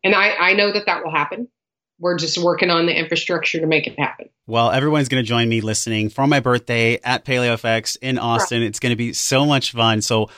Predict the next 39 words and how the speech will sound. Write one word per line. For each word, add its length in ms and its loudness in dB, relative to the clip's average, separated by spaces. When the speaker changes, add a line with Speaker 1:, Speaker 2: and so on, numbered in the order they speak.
Speaker 2:
we'll 120 2
link 180 4
that 160 2
in 80 0
the 80 2
show 280 2
notes. 280 0
But 280 2
last 260 2
question, 680 0
and 240 0
with 160 -2
everything 640 0
that 60 -2
you've 240 0
accomplished, 680 0
the 160 -6
thresholds 720 -2
you've 220 -2
gone 260 0
through, 160 -6
Michelle, 460 -6
how 220 2
do 120 -4
you 180 -2
believe 320 0
wellness 560 -2
is 220 -2
for 140 -6
you 180 -2
now? 260 0
What's 320 -2
your 100 -4
definition 540 -2
of 100 0
wellness 440 0
in 80 -2
your 120 -4
life? 400 -10